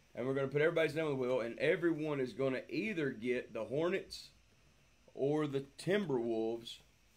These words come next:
in each one of these seven, uh, boxes that we're gonna open.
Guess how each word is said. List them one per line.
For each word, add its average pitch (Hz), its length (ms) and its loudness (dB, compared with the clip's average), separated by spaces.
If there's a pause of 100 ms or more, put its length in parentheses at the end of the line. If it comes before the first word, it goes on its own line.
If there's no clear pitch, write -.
(240)
in 117 180 -4
each 156 320 -2
one 151 240 -2
of 139 140 0
these 139 280 -4
seven, 131 680 2 (540)
uh, 110 280 -4 (1000)
boxes 131 540 6
that 117 140 0
we're 131 60 0
gonna 123 240 4
open. 113 380 2